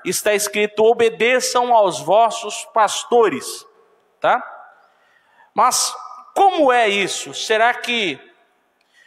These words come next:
qualquer coisa que um pastor falar no culto,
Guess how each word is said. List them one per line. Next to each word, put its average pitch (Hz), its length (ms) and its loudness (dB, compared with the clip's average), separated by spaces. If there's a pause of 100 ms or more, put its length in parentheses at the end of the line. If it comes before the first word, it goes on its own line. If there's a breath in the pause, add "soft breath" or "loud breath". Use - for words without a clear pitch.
(100 soft breath)
qualquer 294 360 0
coisa 294 380 0
que 262 140 -6
um 269 140 2
pastor 214 840 0
falar 247 880 0 (880)
no 202 180 -2
culto, - 600 -2